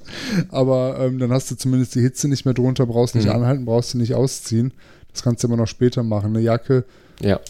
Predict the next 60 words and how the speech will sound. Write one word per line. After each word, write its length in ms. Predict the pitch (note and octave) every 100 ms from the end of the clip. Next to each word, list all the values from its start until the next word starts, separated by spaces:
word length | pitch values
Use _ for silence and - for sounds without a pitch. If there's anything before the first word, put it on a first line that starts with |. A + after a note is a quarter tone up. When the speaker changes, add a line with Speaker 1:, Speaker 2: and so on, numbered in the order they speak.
| - - C#3+
Speaker 1:
ist 240 | A#2+ -
jetzt 180 | A#2+ -
schon 140 | B2+
deutlich 280 | A#2+ B2 A#2+
schwieriger 460 | - B2+ B2+ A#2+ G#2+
wegzupacken 580 | G#2+ - - G#2 -
beim 140 | G#2 G2+
Fahren, 320 | - G2+ G#2
das 160 | G#2+ -
würde 140 | A#2
ich 60 | A2
jetzt 180 | A2
nicht 200 | B2 B2
jedem 300 | - G#2+ G#2
empfehlen. 520 | A2 G#2 - A2 G#2 G#2
Speaker 2:
Nee. 40 | - - -
Speaker 1:
Also 160 | A2+
ich 120 | A#2+
persönlich 380 | - A#2+ A#2+ A2
würde 140 | A#2+ A#2+
das 140 | A2
nicht 180 | B2 -
beim 120 | G#2
Fahren 380 | G2+ G#2+ G#2+ A2
machen, 240 | G#2+ G#2 A2+
da 60 |
hätte 60 | A2+
ich 60 |
nämlich 200 | A#2 A2
viel 120 | - A#2+
zu 140 | A#2+
viel 140 | A#2 A#2+
Angst, 220 | A#2 -
mich 120 | A#2
auf 80 | A2+
die 80 | A#2+
Fresse 360 | - B2+ -
Speaker 2:
Ja, 80 | G#2
Speaker 1:
zu 140 | F#2+ B2
Speaker 2:
und 40 |
vor 100 | A2
allem, 80 | G#2
Speaker 1:
legen, 120 | B2
Speaker 2:
wo 60 | A#2+
Speaker 1:
dann 80 | A#2+
Speaker 2:
packst 140 | C3
Speaker 1:
hast 80 | G2
Speaker 2:
du 40 |
die 20 |
Speaker 1:
auch 40 | F#2+
Speaker 2:
Jacke 220 | G2+ G#2
Speaker 1:
keine 140 | A#2+
Speaker 2:
hin? 60 | E2+
Speaker 1:
Zeit 280 | E2+ A#2 -
gewonnen. 460 | B2 C3 - - - -
Speaker 2:
Also 180 | G2 F#2+
wenn's 180 | F#2 G#2
eine 80 | F#2 -
etwas 240 | - G2+
Speaker 1:
Genau. 340 | F#2+ A#2 A2